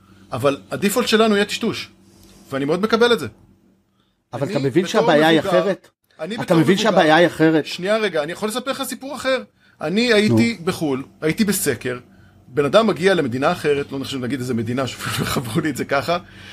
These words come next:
Speaker 1: והייתי,
Speaker 2: נו.
Speaker 1: הלכתי ל-, ל-, ללקוח שלי, ואני יושב איתו, ואני, כל הסקר אני מצלם עם הטלפון, כל מיני דברים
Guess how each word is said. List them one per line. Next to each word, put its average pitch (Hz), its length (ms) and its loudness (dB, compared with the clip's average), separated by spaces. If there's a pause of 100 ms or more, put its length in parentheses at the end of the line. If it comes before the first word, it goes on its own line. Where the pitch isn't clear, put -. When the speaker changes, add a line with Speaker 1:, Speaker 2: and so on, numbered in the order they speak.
(140)
Speaker 1:
והייתי, 196 400 2
Speaker 2:
נו. 180 60 2
Speaker 1:
הלכתי 190 280 2
ל-, 208 60 4
ל-, 165 280 0
ללקוח 160 480 0
שלי, 127 200 -8
ואני 127 120 -4
יושב 190 240 -2
איתו, 190 260 -4
ואני, 135 220 -4 (480)
כל 180 140 0
הסקר 226 340 2
אני 170 80 0
מצלם 147 320 0
עם 208 100 2
הטלפון, 196 440 0
כל 165 120 -6
מיני 185 180 -2
דברים 175 400 -2